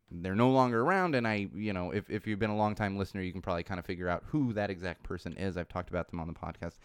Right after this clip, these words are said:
very open about my own personal life. Uh, this goes back to the eighties <laughs> when I was a kid, uh, but I just, it's hard for me to really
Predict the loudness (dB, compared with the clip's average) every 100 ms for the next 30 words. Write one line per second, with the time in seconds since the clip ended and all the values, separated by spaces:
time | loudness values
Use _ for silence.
0 | -20 -20 -4 -2 0 -2 -2 -2 0 0
1 | -2 -2 -4 -4 -4 -4 -4 -2 -2 -4
2 | _ _ _ _ _ _ -10 -8 -8 -8
3 | -6 -6 -6 -8 -8 -12 -8 -6 -6 -10
4 | -16 -20 _ -6 -6 -4 -2 -2 -2 0
5 | 2 2 0 -12 -20 -12 -6 -4 -2 -2
6 | -4 -8 -8 -4 -4 -4 -6 -4 -2 -4